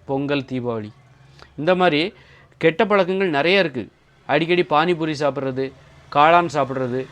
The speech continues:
இதெல்லாம் கெட்ட பழக்கம் தான். டீ குடிக்கிறது எப்படி கெட்ட பழக்கமோ, அதுபோல இந்த சிகரெட் பி-, சிகரெட் மாதிரி தான் அடிமைத்தனம். நம்மளை அடிமைப்படுத்துற வழக்கங்கள் நிறைய இருக்கு. அடிக்கடி ஹோட்டல்ல போய் சாப்பிட்றது, அடிக்கடி சினிமா பார்க்குறது, அடிக்கடி பானிபூரி,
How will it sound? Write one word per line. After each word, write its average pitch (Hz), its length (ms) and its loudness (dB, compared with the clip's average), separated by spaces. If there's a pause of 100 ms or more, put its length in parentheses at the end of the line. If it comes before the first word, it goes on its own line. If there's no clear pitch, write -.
(160)
இதெல்லாம் 175 280 2
கெட்ட 175 260 2
பழக்கம் 170 300 0
தான். 139 200 -2
டீ 185 140 0
குடிக்கிறது 156 380 -2
எப்படி 143 220 -4
கெட்ட 135 220 -6
பழக்கமோ, 143 400 -4
அதுபோல 143 340 -4 (680)
இந்த 160 260 0
சிகரெட் 185 340 -2
பி-, 175 200 2
சிகரெட் 180 360 -4
மாதிரி 175 200 -2
தான் 139 140 0
அடிமைத்தனம். 160 520 -4
நம்மளை 151 180 -2
அடிமைப்படுத்துற 165 560 -2
வழக்கங்கள் 156 400 -2
நிறைய 151 280 -2
இருக்கு. 135 260 -6 (340)
அடிக்கடி 156 360 -2
ஹோட்டல்ல 160 400 -2
போய் 151 160 -6
சாப்பிட்றது, 131 500 -6 (240)
அடிக்கடி 156 680 -2
சினிமா 165 380 -6
பார்க்குறது, 139 360 -4
அடிக்கடி 143 420 -2
பானிபூரி, 139 580 -2